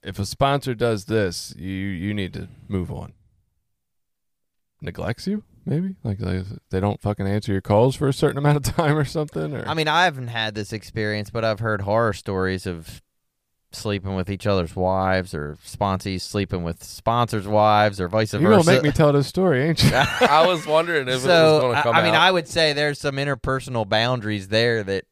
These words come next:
Speaker 2: like, you know.
Speaker 1: All right, uh,
Speaker 2: <laughs>
Speaker 1: podcast world. So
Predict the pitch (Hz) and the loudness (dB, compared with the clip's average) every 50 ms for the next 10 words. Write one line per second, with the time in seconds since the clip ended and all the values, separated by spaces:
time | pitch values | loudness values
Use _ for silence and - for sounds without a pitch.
0 | _ _ _ _ 104 104 98 92 95 - _ _ _ _ _ _ _ _ _ - | _ _ _ _ -4 -2 0 0 -2 -4 _ _ _ _ _ _ _ _ _ -6
1 | 104 104 92 92 87 87 92 107 117 127 139 147 - _ _ _ - - 120 131 | -4 -2 -2 -2 -2 -4 -4 -6 -8 -12 -16 -20 -20 _ _ _ -6 -2 0 2
2 | 135 135 135 131 123 117 117 107 - - _ - - 95 95 98 95 92 95 - | 4 6 6 6 6 4 4 2 -2 -4 _ -10 -6 -6 -4 -4 -2 -2 -2 -2
3 | - - - - - - 202 226 214 - 254 - 277 285 - - - - 113 107 | -4 -6 -8 -8 -4 2 4 4 4 4 4 2 2 2 2 2 2 4 4 6
4 | 107 107 - 110 113 107 104 98 - - 101 101 101 98 101 101 - - - 123 | 4 4 2 2 4 4 4 4 2 2 4 4 6 6 4 2 2 0 2 4
5 | 120 117 117 107 | 6 6 6 4